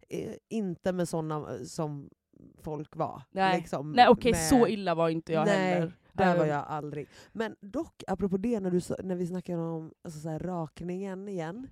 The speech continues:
Speaker 2: Mm.
Speaker 1: Det är ju också ett hett ämne i den här podden.
Speaker 2: <laughs>
Speaker 1: Eh, men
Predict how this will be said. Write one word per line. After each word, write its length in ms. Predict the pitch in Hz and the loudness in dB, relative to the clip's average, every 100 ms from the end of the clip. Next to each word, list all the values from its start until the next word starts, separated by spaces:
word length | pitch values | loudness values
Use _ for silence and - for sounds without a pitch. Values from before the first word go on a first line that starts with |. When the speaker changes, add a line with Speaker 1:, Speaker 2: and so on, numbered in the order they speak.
| - | -12
Speaker 2:
Mm. 340 | 185 175 196 196 | -10 -10 -10 -6
Speaker 1:
Det 80 | |
är 100 | 190 | -2
ju 120 | 180 170 | -2 -2
också 240 | 156 - | -4 -6
ett 140 | 165 | -8
hett 240 | - 160 - | -8 -12 -10
ämne 280 | 160 160 151 | -12 -10 -8
i 40 | |
den 140 | 156 | -6
här 80 | 156 | -6
podden. 340 | 147 139 175 226 - - | -4 -6 -6 -8 -16 -14
Speaker 2:
<laughs> 160 | - - | -10 0
Speaker 1:
Eh, 640 | 202 190 185 180 175 170 - - - - | 4 6 8 6 6 4 0 -8 -14 -4
men 460 | 208 220 214 202 | 2 4 4 0